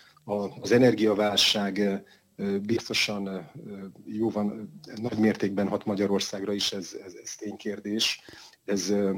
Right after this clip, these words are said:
azt a kereskedelmi mérleget, folyófizetési mérleget, ami,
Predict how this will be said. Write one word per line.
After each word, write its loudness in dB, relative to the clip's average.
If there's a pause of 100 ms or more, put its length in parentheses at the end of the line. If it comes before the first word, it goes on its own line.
azt -4
a -2
kereskedelmi 2
mérleget, 0
folyófizetési 0
mérleget, -6
ami, -6